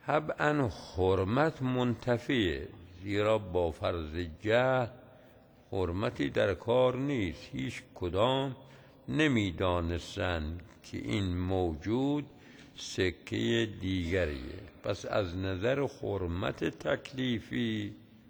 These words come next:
منتفیه. اما از نظر وضعی، طبعاً گفتیم چون مثل سکه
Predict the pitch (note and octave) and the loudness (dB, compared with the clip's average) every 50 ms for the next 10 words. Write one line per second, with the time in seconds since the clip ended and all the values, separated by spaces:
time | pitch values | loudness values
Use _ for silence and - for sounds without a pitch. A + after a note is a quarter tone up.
0 | - - - - - F#2 F#2+ F#2+ F2+ E2 D2+ - - F2 D#2 - - - D2+ D2+ | -20 -20 -16 -12 -6 -2 -2 0 0 -2 -2 -4 -4 -6 -6 -6 -8 -10 -8 -8
1 | - F2+ - - - - - - - - - - - - - - - - - - | -10 -12 -14 -16 -20 -20 -20 -20 -20 -20 -20 -20 -20 -20 -18 -16 -16 -16 -16 -14
2 | - - - - - - - _ - - A2+ C3 C#3+ D3 D3+ D3+ D#3 D#3+ D#3+ D#3+ | -16 -16 -16 -16 -20 -20 -20 _ -4 0 0 2 2 2 2 2 2 2 2 0
3 | - - - - G#2 G2 E2+ F#2+ F#2+ G2 F#2+ G2 G2 F#2+ F2+ G#2 A#2 C3+ D3+ D#3 | -2 -4 -4 -2 -2 -2 -2 -2 -2 -2 0 2 0 2 4 4 4 6 4 2
4 | D3+ C3+ A#2 G2+ G2+ G2 F#2 E2 D#2 D2+ D2+ - - G#2 G2 E2 D2 C#2 C#2+ D#2+ | 0 0 2 6 6 8 6 6 2 -6 -8 -6 -4 -2 -2 -2 -2 -4 -8 -10
5 | - - - - - - - - - - - - - - - - - - - - | -14 -20 -20 -20 -20 -20 -20 -20 -20 -20 -20 -20 -20 -20 -20 -20 -20 -20 -12 -6
6 | G3+ G#3 F#3+ - - D3 D#3 D#3+ D#3+ F3 F3 D#3+ - - - - - - - F2+ | -6 -4 -4 -2 2 2 2 2 2 -2 -6 -8 -12 -14 -20 -18 -6 0 0 0
7 | - - - - - G2+ F#2 F2+ E2 D2+ D2 - - - - - - - - - | 0 -2 -6 -2 0 2 2 2 0 -2 -6 -8 -12 -16 -20 -20 -20 -20 -20 -20
8 | - - - - - - - A#2+ C3+ C#3+ C3+ A#2+ F#2+ D#2+ - - - - - - | -20 -20 -16 -14 -12 -4 0 2 2 4 2 2 0 -2 -4 -8 -12 -18 -20 -20
9 | - G2 G2 F#2 F#2 F#2 G2 F#2+ - - - D3 D#3 D3 A#2 F#2 - - - - | -12 -8 -4 -4 0 0 0 0 0 0 -2 -2 0 0 -2 -4 -4 -6 -4 -2
10 | G2+ F2+ E2 - - - - - G#2 F#2+ F2+ E2 D#2+ | -2 -2 -2 -4 -16 -16 -4 -2 0 0 0 0 -2